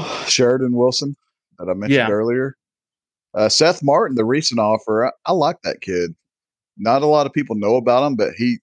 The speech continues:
Speaker 1: he performed really well at T C U's camp, and, uh, he, he could be a steal. I really think so.
Speaker 2: All right, T C U is oh and two against Kansas State and West Virginia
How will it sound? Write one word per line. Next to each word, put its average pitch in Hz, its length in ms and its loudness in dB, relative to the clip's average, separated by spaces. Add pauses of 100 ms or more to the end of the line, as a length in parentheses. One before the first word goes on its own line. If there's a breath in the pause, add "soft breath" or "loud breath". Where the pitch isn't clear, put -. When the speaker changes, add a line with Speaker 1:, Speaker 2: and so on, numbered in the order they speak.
Speaker 1:
he 107 160 -4
performed 120 480 -2 (200)
really 117 280 2
well 107 400 2
at - 160 -2
T 123 100 -4
C 117 180 -2
U's 113 180 -2
camp, 117 380 -2
and, 90 240 -2
uh, 85 240 2 (880)
he, 104 300 0
he 104 140 0
could 107 100 -4
be 117 100 4
a 120 60 2
steal. 120 440 2 (960)
I - 60 -8
really 92 240 0
think 120 200 -2
so. 92 260 0 (3250 loud breath)
Speaker 2:
All - 80 4
right, 170 220 0
T 262 160 2
C - 180 0
U 220 220 0
is 151 120 0 (100)
oh 202 180 2
and 208 120 -2
two 202 220 -2
against 147 300 -4
Kansas 233 440 -2
State 185 300 2
and 143 200 0
West 160 300 -2
Virginia 185 800 0